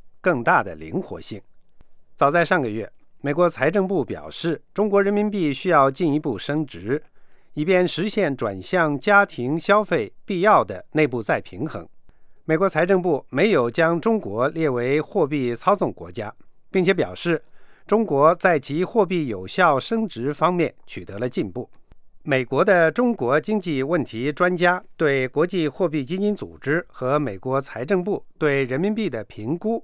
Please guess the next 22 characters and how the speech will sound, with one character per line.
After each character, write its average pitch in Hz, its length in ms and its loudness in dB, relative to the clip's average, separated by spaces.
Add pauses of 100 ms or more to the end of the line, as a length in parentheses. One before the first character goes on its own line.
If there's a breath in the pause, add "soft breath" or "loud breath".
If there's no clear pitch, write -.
(100)
看 - 180 -4
法 87 240 -14
不 123 100 -8
一。 127 240 -8 (420)
有 151 120 4
人 180 160 4
认 220 160 4
为， 151 320 4
对 175 340 2
人 165 140 2
民 226 140 2
币 214 180 -2
价 185 260 2
格 110 160 -6
的 131 300 -4
评 143 300 -4
估 208 340 -2
太 123 400 -2
过 156 220 -4
于 120 100 -4
乐 180 240 2
观。 101 240 -10